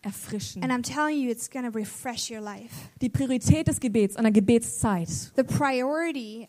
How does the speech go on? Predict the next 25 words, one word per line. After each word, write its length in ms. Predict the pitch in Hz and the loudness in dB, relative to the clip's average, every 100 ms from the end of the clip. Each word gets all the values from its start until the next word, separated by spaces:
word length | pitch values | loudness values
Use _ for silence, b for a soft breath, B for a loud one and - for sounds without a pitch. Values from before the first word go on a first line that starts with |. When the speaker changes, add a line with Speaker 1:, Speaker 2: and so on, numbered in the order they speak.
| _ | _
Speaker 2:
of 400 | 247 233 226 - - | -4 -4 -6 -10 -10
a 240 | 240 226 - | -8 -8 -8
prayer 360 | - 269 269 294 | -6 -4 -2 -4
time, 500 | 285 - 190 185 269 262 b b b | -6 -12 -14 -12 -12 -14 b b b
Speaker 1:
der 100 | 247 | 0
Gebetsort, 760 | 240 208 233 226 - 247 269 294 - - - | 2 2 2 2 -2 -2 -2 -4 -8 -10 -10
Speaker 2:
and 180 | 254 240 | -10 -8
the 60 | 240 233 _ | -8 -10 _
place 320 | - 277 269 | -2 -2 -4
of 180 | 247 - | -8 -14
prayer, 420 | - 214 190 214 254 | -10 -8 -8 -8 -4
Speaker 1:
einen 160 | 226 | -4
Plan 320 | - 262 269 | -2 -2 -2
und 60 | 269 | -2
einen 120 | 226 | -4
Partner 380 | 233 220 - 202 | -4 -4 -2 -2
zu 140 | 196 185 | -2 -4
haben. 200 | 180 175 | -4 -2
Speaker 2:
to 100 | 262 | -2
have 260 | 247 240 | -2 -4
a 40 | 233 | -6
plan 360 | 240 - 262 254 | -8 -6 -6 -6
and 80 | 233 | -8
a 40 | 226 | -8
partner. 600 | - - 226 202 190 | -8 -6 -6 -6 -10